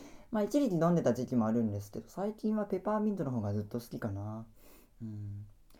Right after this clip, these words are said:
ローズヒップはね、もう、全面的にダメですね。<laughs> ローズヒップっていうかね、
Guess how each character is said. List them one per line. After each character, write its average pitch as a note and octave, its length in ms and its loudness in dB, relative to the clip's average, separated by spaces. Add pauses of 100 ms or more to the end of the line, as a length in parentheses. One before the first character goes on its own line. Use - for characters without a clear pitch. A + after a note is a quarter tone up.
(400)
ロ F#3 220 2
ー - 20 0
ズ B3 160 4
ヒ B3 140 -2
ッ - 100 -6
プ - 140 0
は B2 80 6
ね、 A2+ 280 2 (480)
も E3+ 680 4 (600)
う、 B2 60 -6
全 F#3+ 180 4
面 G#3+ 140 4
的 F#3+ 180 0
に E3+ 60 0
ダ D3 100 2
メ D3 100 0
で B2+ 80 2
す - 120 -6
ね。 - 180 -10 (120)
<laughs> C#3 680 4 (1300)
ロ E3+ 160 2
ー - 20 4
ズ A3+ 140 2
ヒ F#4 100 0
ッ - 80 -4
プ F3 100 0
っ - 40 2
て - 80 -2
い - 40 -2
う - 40 -6
か D#2+ 100 -6
ね、 C#2 320 -8